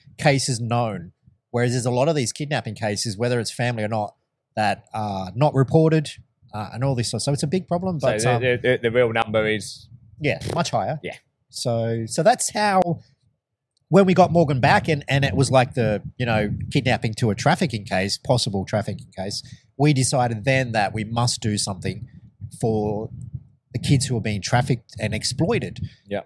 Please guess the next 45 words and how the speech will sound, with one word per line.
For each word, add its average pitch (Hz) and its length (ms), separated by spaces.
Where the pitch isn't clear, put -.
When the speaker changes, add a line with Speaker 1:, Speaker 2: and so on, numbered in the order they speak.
Speaker 1:
And 131 220
that 190 200
was 135 300
sort 180 300
of 143 80
the 123 80
birth 139 580
of 120 400
P 127 120
R 104 160
C. 117 400
And 113 260
from 123 200
that 127 220
time 117 300
on, 143 180
it 107 100
wasn't 117 280
so 117 220
much 110 240
longer 117 320
after 107 280
that. 113 280
In 123 100
two 139 160
thousand 120 340
and 110 100
seventeen, 113 540
we 107 80
registered 104 560
P 110 160
R 95 140
C 104 380
as 107 140
a 98 40
charity 101 460
in 90 80
Australia. 101 560
And 117 160
that 113 160
was 113 180
to - 120
deal 117 300
solely 135 420
with 101 300